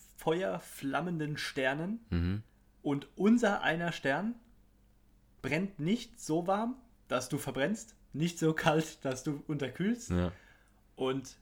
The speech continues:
Speaker 2: So,
Speaker 1: er
Speaker 2: dass
Speaker 1: schwebt
Speaker 2: Wa-,
Speaker 1: im All.
Speaker 2: so, dass Wasser existiert.
Speaker 1: Er, er schwebt im All, er dreht sich um
Speaker 2: Mhm.
Speaker 1: sich selbst. Und du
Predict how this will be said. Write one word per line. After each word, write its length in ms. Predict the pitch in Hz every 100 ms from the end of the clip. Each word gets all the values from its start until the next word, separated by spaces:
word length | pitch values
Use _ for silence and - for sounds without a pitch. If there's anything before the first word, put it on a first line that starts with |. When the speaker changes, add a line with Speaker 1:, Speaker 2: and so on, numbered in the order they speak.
| -
Speaker 2:
So, 100 | -
Speaker 1:
er 60 | 202
Speaker 2:
dass 80 | 95
Speaker 1:
schwebt 260 | 185 196
Speaker 2:
Wa-, 40 | 180
Speaker 1:
im 100 | 156
All. 300 | 135 185 262
Speaker 2:
so, 180 | - 101
dass 220 | 98 87
Wasser 280 | 85 87 110
existiert. 500 | 85 - 107 - 110
Speaker 1:
Er, 100 | 117
er 80 | 123
schwebt 320 | - 143 160
im 120 | 131 -
All, 240 | 135 220 - -
er 120 | 123
dreht 420 | 135 117 160 190
sich 280 | - 151 -
um 100 | 139
Speaker 2:
Mhm. 60 |
Speaker 1:
sich 180 | 87 120
selbst. 440 | 131 135 165 - - _ _ - _ _ _ -
Und 280 | 131 113
du 220 | 156 190